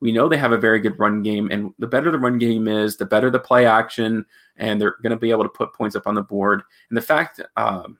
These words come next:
they do seem to have that veteran presence because, if I'm not mistaken, they went down early in this football game. They didn't panic. They didn't abandon the run game like you see so many teams do. And they cut, they got back on the field,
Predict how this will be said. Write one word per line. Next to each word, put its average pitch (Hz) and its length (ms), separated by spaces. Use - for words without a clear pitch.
they 127 120
do 170 200
seem 156 280
to 127 40
have 123 280
that 104 180
veteran 110 320
presence 107 400
because, 104 400
if - 260
I'm 127 80
not 131 160
mistaken, 117 400
they 98 100
went 117 220
down 147 180
early 117 200
in 117 80
this 107 100
football 107 320
game. 104 320
They - 80
didn't 151 280
panic. 120 380
They 104 100
didn't 107 220
abandon 131 360
the 143 80
run 120 260
game 113 380
like 117 160
you 107 60
see - 160
so 110 220
many 131 140
teams 127 280
do. 104 480
And 110 120
they 104 80
cut, - 320
they 110 80
got 113 240
back 131 200
on 135 120
the 139 80
field, 113 580